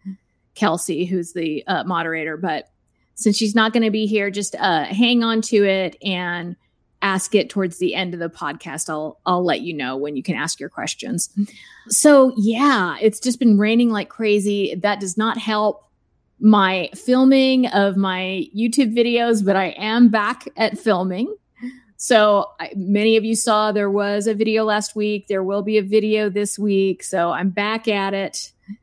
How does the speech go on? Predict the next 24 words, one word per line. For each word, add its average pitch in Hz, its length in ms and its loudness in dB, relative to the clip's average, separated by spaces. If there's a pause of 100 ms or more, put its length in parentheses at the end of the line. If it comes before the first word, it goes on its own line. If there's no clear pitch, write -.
(260)
doing 220 260 6
what 214 160 0
I 208 120 0
love. 190 280 -2
It 165 120 -10
feels 180 280 -6
really 196 380 0
good 175 400 -2
to 185 120 -4
be 170 480 -2
out 170 300 -2
there, 156 500 -6 (460)
uh, 147 200 -2
filming 214 600 2
some 175 320 -4
one 170 140 -6
hundred 226 300 -2
percent 214 420 -2
friendly 190 460 -6
educational 170 600 -6
content 165 560 -12
for - 80 -8
you 156 140 -2
guys. 123 460 -6